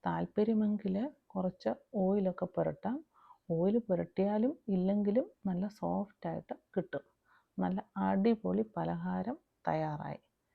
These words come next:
ചപ്പാത്തിയും പൊറോട്ടയും കഴിക്കുന്നതിന് പകരം വല്ലപ്പോഴുമൊക്കെ ഈ പലഹാരം ഉണ്ടാക്കുന്നത് നല്ലതാണ്. കുറച്ച് സമയം കൂടെ ഒക്കെ കുഴച്ചാൽ ഒത്തിരി ലെയർഡായിട്ടുള്ള പൊറോട്ട പോലെ ഇത് കിട്ടും.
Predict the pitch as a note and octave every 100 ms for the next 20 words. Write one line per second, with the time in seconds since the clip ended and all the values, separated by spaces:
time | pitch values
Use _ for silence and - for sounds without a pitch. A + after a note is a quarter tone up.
0 | _ _ _ - - - - F#3 F#3+ -
1 | A#3+ A#3 G#3 G#3 G#3+ G#3+ A#3 A#3+ G3 G3
2 | G3 G#3 A3 A3+ G#3 F#3 F#3 - _ _
3 | _ _ _ - E3+ F3 F3 G3+ G#3+ A#3
4 | F#3+ - A#3+ F4+ A3+ G3+ - F#3 F3 F3+
5 | F#3+ A#3 - F3+ F3+ F3 - F#3+ B3+ -
6 | F3+ E3+ D#3+ D3+ D3 - _ _ _ _
7 | _ - A3 A#3 C#4+ C#4 A3+ A3 A3 A#3
8 | A3 G#3+ G#3+ G#3+ F#3+ F#3+ - G3+ - -
9 | C4 _ - _ _ _ _ _ _ _
10 | A3 G#3+ - A#3+ A3+ G3 G3 G3+ G3+ F#3+
11 | F3+ G3 D4+ - _ _ _ - G3 G3
12 | F#3+ G3+ F#3+ F3+ F#3 C4 - _ _ G3
13 | F#3+ F3+ - -